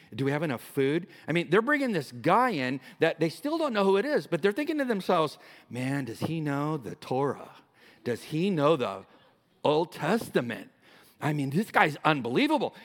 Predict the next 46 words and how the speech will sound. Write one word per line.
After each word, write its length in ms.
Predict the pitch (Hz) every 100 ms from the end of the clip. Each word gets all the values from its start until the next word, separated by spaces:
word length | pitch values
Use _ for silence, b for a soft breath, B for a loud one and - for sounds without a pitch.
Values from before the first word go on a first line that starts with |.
| B
I 120 | 160 190
mean, 160 | 165 - - - - B _ _
we 220 | 175 285
gotta 180 | 302 220
sit 240 | - 196
and 80 | 139
talk 260 | 202 294 -
to 100 | 294
him 160 | 233
more." 260 | 180 147 110 B 170
And 120 | 180
so 140 | 175 220
they 160 | 190
invited 480 | 180 180 247 320 320
him, 140 | 302 262
invite 260 | 156 190 254
him 80 | 269
into 160 | 240
the 120 | 202 175
house, 280 | 208 214
and 80 | 196
he 160 | 180 202
accepts 400 | 156 - 247 -
that 160 | 151
invitation. 480 | 160 147 185 190 170 220 B
What 80 | 180
does 100 | 196
this 140 | 180 165
tell 180 | 185
you 80 | 185
about 220 | 175 156
Christ? 420 | - 170 226 - - B B B B
Well, 100 | 185
it 80 | 185
tells 240 | 175 170
you 140 | 156 151
again 480 | 113 123 113 127 127
that 140 | 123
he 60 | 123
wants 400 | 113 127 147 -
to 120 | 165
have 300 | 131 113 110
a 40 |
relationship 760 | 104 98 104 110 117 104 113 107
with 100 | 110
you. 220 | 95 85